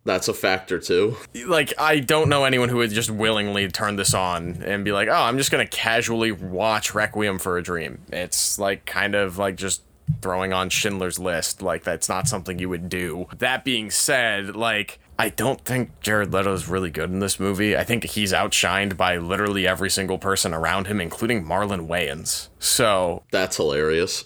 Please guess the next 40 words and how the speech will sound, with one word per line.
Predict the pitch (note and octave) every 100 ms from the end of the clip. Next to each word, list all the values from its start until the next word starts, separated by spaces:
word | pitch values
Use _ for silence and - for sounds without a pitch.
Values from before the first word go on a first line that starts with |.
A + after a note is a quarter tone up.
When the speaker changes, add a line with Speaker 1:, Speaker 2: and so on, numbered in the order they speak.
| -
Speaker 2:
everyone | F#3 A3 A#3+
else | G#3+ -
feels | - C#3 C#3 C#3+
like | C#3
they're | C3+ B2
genuinely, | A2 A2+ B2 B2+ B2+ B2+ B2
like, | A2 G2+ -
going | G#2+ A2 A2
through | - A2 A2
it, | G2
the | G#2+ G#2 G2 G2 -
ups | A2+ -
and | A2
downs | F#2+ F#2 G#2+ G#2+
of | G#2
addiction, | F2+ E2+ G2+ - C3 B2+
and | - A2+ A2
I | - C3
don't | D#3+ C#3
know | C#3+
if | C#3
it's | A#2+ -
just, | B2+ B2 - -
like, | G#2+ G2+
the | - G#2+
tone | - G#2 C3+ D3
or | B2
the | A2
fact | A#2 A2
that | G#2+
he | A2+ A2
has | A#2 A2+
the | G#2+
most | A2+ - -
screen | - - A2+ B2+
time, | B2 B2 B2+ B2+
but | A2
it | G#2 -
feels | - C3 D3 C3 A#2+
like | G#2 A2 G2+